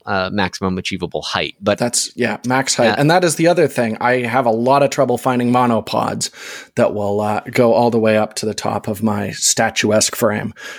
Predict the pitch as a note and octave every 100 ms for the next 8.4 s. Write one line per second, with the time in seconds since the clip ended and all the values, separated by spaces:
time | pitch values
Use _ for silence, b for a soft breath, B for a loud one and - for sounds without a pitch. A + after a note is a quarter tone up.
0 | B - G2 G2 B2 A2 A2+ G#2+ G#2+ G2
1 | G#2+ - - D#3 C#3+ D3+ C#3 C3 B2+ C3+
2 | C3 D#3 D3+ D#3+ C#3+ C#3+ C#3+ C3+ G3 B2+
3 | A2 C3+ C#3 B2 B2 C#3 B2+ A#2+ C3+ A#2+
4 | G#2+ A2+ A2 G#2+ G2+ - D3+ D3 C3 A2
5 | - D#3 G3+ F3 B2+ A2 G2+ A2 - -
6 | - G#2+ F#2+ F2+ - G#2 F2+ A2+ C3+ C#3
7 | - B2+ A#2 B2 A#2 A2+ A2+ A#2+ A2 A2+
8 | A2+ A#2+ A#2+ B2